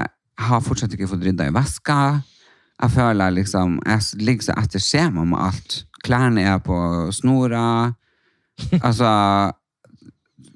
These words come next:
Speaker 1: ja, ting har bare, fordi jeg begynte å se på den ene Milf Manor.
Speaker 2: Ja,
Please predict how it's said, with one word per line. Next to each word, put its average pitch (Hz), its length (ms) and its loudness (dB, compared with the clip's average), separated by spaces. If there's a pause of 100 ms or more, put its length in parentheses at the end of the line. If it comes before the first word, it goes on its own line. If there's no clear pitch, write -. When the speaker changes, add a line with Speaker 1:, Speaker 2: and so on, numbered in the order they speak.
(140)
Speaker 1:
ja, 135 140 2 (500)
ting 156 260 4
har 110 220 4
bare, 92 240 2
fordi 120 260 0
jeg 101 140 0
begynte 120 300 -2
å - 20 -6
se 113 220 -2
på 92 100 -2
den 87 140 2
ene 85 240 2
Milf 107 420 2
Manor. 113 320 2
Speaker 2:
Ja, 131 140 4